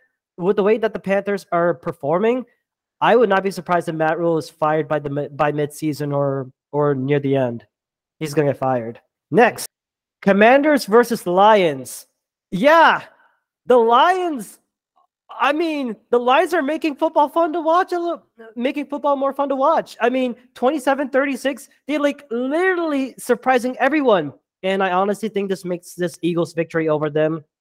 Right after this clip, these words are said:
a little bit better, but still,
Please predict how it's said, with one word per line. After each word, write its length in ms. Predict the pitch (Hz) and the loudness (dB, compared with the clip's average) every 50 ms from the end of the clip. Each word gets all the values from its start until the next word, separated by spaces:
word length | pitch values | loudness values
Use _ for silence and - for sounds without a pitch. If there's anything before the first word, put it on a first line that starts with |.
| _ _ _ _ _ | _ _ _ _ _
a 40 | 147 | -2
little 140 | 151 160 160 | -2 0 0
bit 200 | 165 156 123 - | 0 -2 -2 -2
better, 480 | 127 139 147 170 185 196 190 170 123 - | -2 0 2 2 0 0 -2 -6 -4 -2
but 280 | 143 139 131 123 _ _ _ _ _ _ _ _ _ _ _ _ _ _ _ _ _ - | 0 0 0 -2 _ _ _ _ _ _ _ _ _ _ _ _ _ _ _ _ _ -20
still, 520 | - - - 202 214 208 196 196 190 | -18 0 4 6 8 8 6 6 2